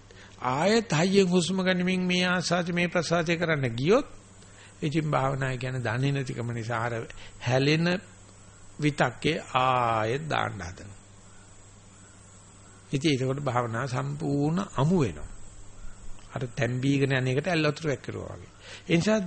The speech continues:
විපස්සනා කරනකොටත් ධ්‍යා-, මෙනෙහි කරමින්, මෙනෙහි කරමින් වශී කරගත්ත තමන්ගේ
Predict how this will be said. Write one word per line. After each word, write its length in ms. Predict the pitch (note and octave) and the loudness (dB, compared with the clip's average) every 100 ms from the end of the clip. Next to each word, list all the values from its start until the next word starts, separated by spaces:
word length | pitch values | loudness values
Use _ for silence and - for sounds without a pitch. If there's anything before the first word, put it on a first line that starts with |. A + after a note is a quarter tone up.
| E3 - | -6 -12
විපස්සනා 560 | D3+ B2+ D#3 C#3+ A3+ B3+ | -8 -2 0 0 2 0
කරනකොටත් 720 | A#3 D3+ B2+ A#2 A2 D3+ - - - - | 0 0 0 -2 -2 -4 -6 -20 -20 -12
ධ්‍යා-, 340 | C#3+ C3+ C3 C#3 | -2 2 2 2
මෙනෙහි 400 | C3 B2 C3 E3 | 0 4 6 6
කරමින්, 340 | F3+ F3 F#3 | 4 2 2
මෙනෙහි 300 | E3+ C#3+ D3 | 2 2 2
කරමින් 360 | D3+ D#3+ D#3+ E3 | 2 2 2 2
වශී 280 | C#3+ B2 D3+ | 2 0 0
කරගත්ත 420 | D#3+ D#3 D3+ D3+ | 0 0 -2 -4
තමන්ගේ 520 | D3+ C3+ C#3+ C#3+ C#3 | -6 -2 0 0 0